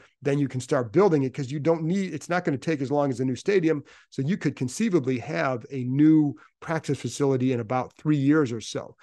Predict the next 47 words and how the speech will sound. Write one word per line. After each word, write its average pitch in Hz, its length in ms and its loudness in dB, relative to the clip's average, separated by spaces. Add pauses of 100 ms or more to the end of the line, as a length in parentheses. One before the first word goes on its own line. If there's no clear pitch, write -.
(340)
So 139 340 4
it, 156 300 0
I 156 80 0
don't 151 160 0
know 151 160 4
that 127 100 -2
that's 147 220 -2
gonna 143 180 -2
be 131 160 -4
some 127 280 -4
big 131 240 -2
issue. 147 280 -2
In 113 80 -6
fact, 131 320 -4
that 135 140 -4
might 135 200 -2
be 120 120 -8
something 127 340 -2
that 120 160 -4
attracts 170 460 -2
somebody, 127 340 0
because 117 420 -4
you 127 100 -4
see 156 340 -4
building 127 420 -2
going 123 320 -4
on. 131 300 -2 (280)
It's - 120 -10
not 139 80 0
about 165 260 2
what's 165 180 -2
going 165 300 0
on 147 160 -2
right 147 200 -4
now. 156 260 -2
It's 117 100 -12
about 120 220 -8
what 147 340 -2
will 139 320 0
it 135 80 -6
look 151 220 0
like 127 160 -2
in 117 80 -10
the 113 60 -8
future 156 420 -4
to 123 240 -8
help 156 300 0